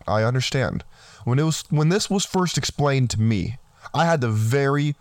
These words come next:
same response. I said, "Ah, come on, get off it.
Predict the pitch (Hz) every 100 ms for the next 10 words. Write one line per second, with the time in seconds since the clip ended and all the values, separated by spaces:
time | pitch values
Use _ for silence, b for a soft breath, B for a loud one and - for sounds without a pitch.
0 | - - - 123 120 107 - 104 104 117
1 | 143 135 196 - - 139 120 110 113 113
2 | 113 107 104 90 98 98 101